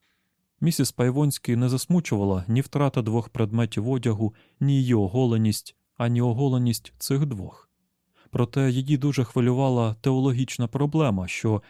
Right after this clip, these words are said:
як їй здавалося, розташовувалася за межами її розуміння. «Смітті,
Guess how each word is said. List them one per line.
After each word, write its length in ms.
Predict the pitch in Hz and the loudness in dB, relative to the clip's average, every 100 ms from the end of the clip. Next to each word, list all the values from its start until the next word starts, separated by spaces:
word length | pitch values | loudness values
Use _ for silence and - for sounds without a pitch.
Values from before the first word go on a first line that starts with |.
| _ | _
як 260 | - 113 110 | -2 -2 0
їй 120 | 113 | 0
здавалося, 720 | 101 113 135 127 113 - 110 101 | 0 0 0 0 -2 -2 -2 -2
розташовувалася 1000 | 123 131 - 127 139 123 117 117 - 110 | -4 -4 -4 -4 -2 0 0 -2 -2 -2
за 140 | 120 | 0
межами 440 | 131 120 107 104 104 | 0 0 0 2 2
її 220 | 101 104 | 2 0
розуміння. 720 | 110 107 143 104 80 - - _ _ _ _ _ _ _ _ _ | 0 0 -2 -2 -6 -12 -16 _ _ _ _ _ _ _ _ _
«Смітті, 840 | - - 196 196 - - 120 107 101 | -10 0 4 4 2 -4 0 0 -2